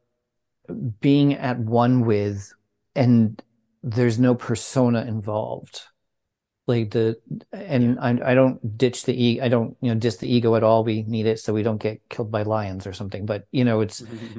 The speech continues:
Speaker 2: <laughs>
Speaker 1: I, there, there was a connection and also a disconnection that was happening simultaneously. And I think that's somewhat of the beauty of it. And I imagine other people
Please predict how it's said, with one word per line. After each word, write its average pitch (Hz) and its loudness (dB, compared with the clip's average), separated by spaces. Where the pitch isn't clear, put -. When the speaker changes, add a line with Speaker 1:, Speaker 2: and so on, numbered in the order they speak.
Speaker 2:
<laughs> - -20
Speaker 1:
I, 123 2
there, 123 6
there 131 2
was 123 4
a 120 0
connection 143 -2
and 135 4
also 123 2
a 117 4
disconnection 120 0
that 113 0
was 113 -2
happening 120 -2
simultaneously. 110 -4
And 123 2
I 113 0
think 117 -2
that's - -2
somewhat 131 2
of 117 4
the 120 0
beauty 120 2
of 117 2
it. 117 0
And 117 -4
I 131 6
imagine 139 2
other 139 4
people 123 0